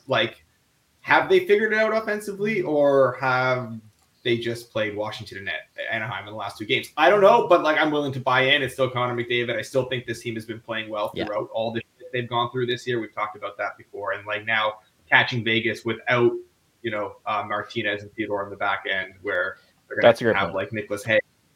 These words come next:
Speaker 1: first, first pairing minutes. Um, you know, that's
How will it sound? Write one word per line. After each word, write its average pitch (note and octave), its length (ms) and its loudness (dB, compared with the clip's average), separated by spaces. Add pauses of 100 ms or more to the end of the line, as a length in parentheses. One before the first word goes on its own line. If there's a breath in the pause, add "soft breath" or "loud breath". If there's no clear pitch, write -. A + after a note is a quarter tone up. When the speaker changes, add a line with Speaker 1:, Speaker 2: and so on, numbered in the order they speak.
(160)
Speaker 1:
first, - 220 -8 (260)
first A2+ 160 -10
pairing G#2+ 280 -2
minutes. G2+ 580 -6
Um, G2 340 -2 (520)
you G2+ 100 -6
know, F#2+ 140 -8 (140)
that's - 420 -8